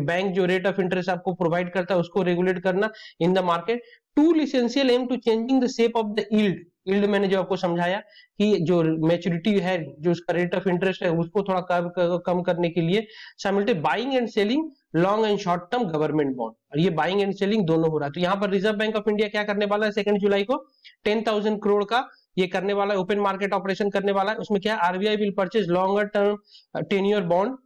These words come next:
जो कि आपका matured होने, ये long term bond है, टू थाउजेंड सेवन, ट्वेंटी सेवन matured होगा, टू थाउजेंड ट्वेंटी नाइन में, टू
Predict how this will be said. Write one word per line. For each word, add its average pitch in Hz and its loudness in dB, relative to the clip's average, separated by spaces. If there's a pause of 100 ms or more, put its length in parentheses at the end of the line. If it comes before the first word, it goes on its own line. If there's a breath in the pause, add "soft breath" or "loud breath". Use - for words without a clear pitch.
जो 170 2
कि 220 -2
आपका 196 -2
matured 185 0
होने, 196 0
ये 185 2
long 190 0
term 196 0
bond 190 0
है, 214 -2
टू 196 -6 (100)
थाउजेंड 190 -2
सेवन, 180 0
ट्वेंटी 180 0
सेवन 190 2
matured 190 2
होगा, 190 2
टू 190 -2
थाउजेंड 185 0
ट्वेंटी 180 0
नाइन 185 2
में, 185 0
टू 185 0